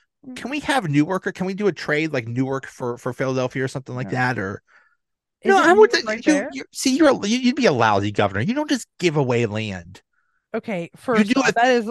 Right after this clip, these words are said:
Speaker 1: absolutely land that's not being used properly, so it doesn't matter. You want
Speaker 2: Let's
Speaker 1: New
Speaker 2: do a three-way trade with New York and take some of upstate New York. Because that border with New York is a little too straight.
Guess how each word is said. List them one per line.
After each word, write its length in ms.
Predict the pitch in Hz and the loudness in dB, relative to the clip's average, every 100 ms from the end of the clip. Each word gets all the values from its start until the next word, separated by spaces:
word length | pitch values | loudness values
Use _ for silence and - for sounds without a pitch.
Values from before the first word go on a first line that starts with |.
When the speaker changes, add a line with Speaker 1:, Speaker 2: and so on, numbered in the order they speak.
| - | -6
Speaker 1:
absolutely 960 | 233 254 262 277 233 220 196 185 165 160 _ _ - | -2 0 0 -4 -6 -6 -8 -10 -10 -12 _ _ -14
land 380 | 190 202 196 202 | -6 -4 -4 -6
that's 160 | 175 208 | -6 -4
not 300 | 185 147 - | -4 -4 -8
being 260 | 156 160 160 | -12 -10 -10
used 320 | 151 147 - | -12 -14 -10
properly, 640 | 147 131 - 151 - 160 | -10 -10 -14 -16 -16 -18
so 200 | _ 151 | _ -10
it 80 | 151 | -8
doesn't 320 | 196 208 311 | -8 -8 -10
matter. 400 | 170 139 - - - _ _ _ _ _ _ _ | -16 -18 -16 -18 -18 _ _ _ _ _ _ _
You 160 | - 330 | -18 -14
want 160 | 453 170 | -6 -2
Speaker 2:
Let's 140 | 180 | 0
Speaker 1:
New 60 | 180 | 2
Speaker 2:
do 180 | 233 | 4
a 60 | 202 | 4
three-way 640 | - - 185 226 220 202 190 | 2 -6 -4 -2 0 -2 -2
trade 460 | - 185 165 156 | -4 -2 0 0
with 180 | 143 117 | -2 -2
New 140 | 131 | -2
York 440 | 131 135 120 95 - | 0 0 -2 -4 -12
and 140 | 113 | -16
take 260 | - 160 - | -8 -8 -6
some 240 | - 139 | -4 -2
of 140 | 123 131 | -2 -4
upstate 480 | - - 127 107 | -6 -12 -12 -12
New 100 | 110 | -10
York. 500 | 98 92 - - - - _ _ _ _ - - - | -10 -8 -12 -14 -20 -20 _ _ _ _ -20 -10 -2
Because 240 | 143 151 | 2 4
that 260 | 214 226 - | 4 2 4
border 340 | 160 160 139 | 6 6 6
with 180 | 117 113 | 4 2
New 100 | 117 | 2
York 300 | 113 113 107 | 4 4 4
is 140 | 92 | -2
a 60 | 107 | -2
little 220 | 123 147 | -2 -2
too 180 | - 131 | -2 -4
straight. 500 | - - 85 69 | -4 -8 -8 -10